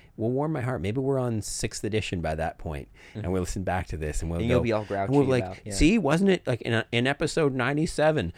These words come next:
Speaker 1: I said they should do this, and look, they went and did it." I don't know. But w-, w-, there's a historical record to it, but there's even a, it's a chance of just hearing your voice again and thinking, "Oh, yeah,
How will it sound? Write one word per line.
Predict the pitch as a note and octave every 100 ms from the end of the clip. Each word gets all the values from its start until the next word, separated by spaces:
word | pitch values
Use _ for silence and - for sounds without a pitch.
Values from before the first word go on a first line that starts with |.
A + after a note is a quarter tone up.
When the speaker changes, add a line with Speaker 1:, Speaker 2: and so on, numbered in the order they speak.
| -
Speaker 1:
I | - C3 F#3+
said | - F#3 D#3
they | A2+
should | G#2 F#2
do | F#2
this, | F2 F2 F2
and | G2
look, | G3 A#3
they | B2 C3
went | G3+
and | D3
did | D#3+ F3+
it." | -
I | F#2 G2+
don't | F2
know. | - D#2 F#2 -
But | A2 A#2+
w-, | - A#2 -
w-, | - -
there's | B2 A2
a | F2+
historical | G2 - C#3 C#3 B2+
record | B2 A#2 C3
to | A2+ A2
it, | G#2+ -
but | F#2+
there's | G2 G2+
even | C3+ C#3+
a, | A#2+ G#2+
it's | -
a | G#2
chance | F#2+ G#2+ G#2+
of | F#2
just | G2 -
hearing | - G2 G2
your | F#2 E2+
voice | E2 F#2+ -
again | D2+ D#2 D2+
and | D2
thinking, | D#2+ D2+ E2+ E2
"Oh, | C#3+
yeah, | D3+ D#3+ G2+